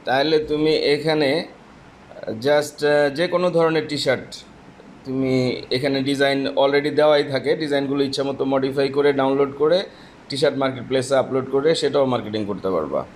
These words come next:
আমি যদি দেখাই, সাপোজ এখন হ্যালোউইনের সিজন, তাহলে আমি হ্যালোউইন টি-শার্টের বারো মাসে তেরোটা সিজন। সাপোজ আমি এই যে দেখো হ্যালোউইন টি-শার্ট লিখে সার্চ দিলাম, দেখো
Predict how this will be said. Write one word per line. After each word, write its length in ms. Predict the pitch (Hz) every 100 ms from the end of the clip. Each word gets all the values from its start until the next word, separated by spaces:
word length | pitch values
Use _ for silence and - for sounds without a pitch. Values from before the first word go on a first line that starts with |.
| - - - -
আমি 220 | 90 123
যদি 200 | 131 131
দেখাই, 400 | 127 127 123 135
সাপোজ 760 | - 135 113 127 127 123 - - - - - - - - - -
এখন 240 | 123 135
হ্যালোউইনের 460 | 135 135 139 135 131
সিজন, 400 | 131 120 123 175
তাহলে 340 | 135 127 131
আমি 460 | 131 131 131 127 127 - - - -
হ্যালোউইন 760 | 117 131 131 131 123 107 71 52 - - - - - - - - -
টি-শার্টের 460 | 139 147 165 156 160
বারো 300 | 151 151 156
মাসে 240 | 151 160
তেরোটা 360 | 143 151 143 135
সিজন। 340 | 120 107 92 - - - - - - - - - - -
সাপোজ 640 | - - 139 135 135 135 131
আমি 420 | 123 123 139 180 185 - - - - - -
এই 180 | 117 131
যে 80 | 127
দেখো 240 | 117 113
হ্যালোউইন 380 | 123 135 143 139
টি-শার্ট 320 | 139 131 117
লিখে 200 | 120 117
সার্চ 240 | 117 107
দিলাম, 340 | 85 87 80 71 - - - - - - - - - 104
দেখো 280 | 107 98